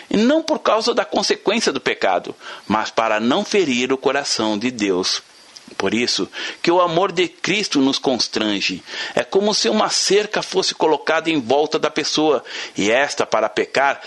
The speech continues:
precisasse quebrar a cerca. Essa proteção que o Senhor coloca é exatamente o amor, mas dependemos da classe de alimento que colocamos em nossa mente.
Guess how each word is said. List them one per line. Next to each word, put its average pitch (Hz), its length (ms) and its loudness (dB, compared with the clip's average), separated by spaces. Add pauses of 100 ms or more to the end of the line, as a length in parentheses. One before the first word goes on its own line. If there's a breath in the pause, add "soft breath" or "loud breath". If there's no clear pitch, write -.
(160 loud breath)
precisasse 165 800 0
quebrar 135 480 0
a 135 60 -2
cerca. 117 520 -2 (460 loud breath)
Essa 208 260 0
proteção 240 540 0
que 240 100 -2
o 220 60 4
Senhor 202 240 0
coloca 165 420 2
é 175 40 0
exatamente 156 580 0
o 165 60 4
amor, 143 440 2 (320 loud breath)
mas 101 240 0
dependemos 117 840 0
da 175 140 2
classe 135 440 -2
de 143 80 2
alimento 135 520 0
que 151 100 -2
colocamos 143 560 0
em 151 80 -2
nossa 143 260 0
mente. 135 460 -2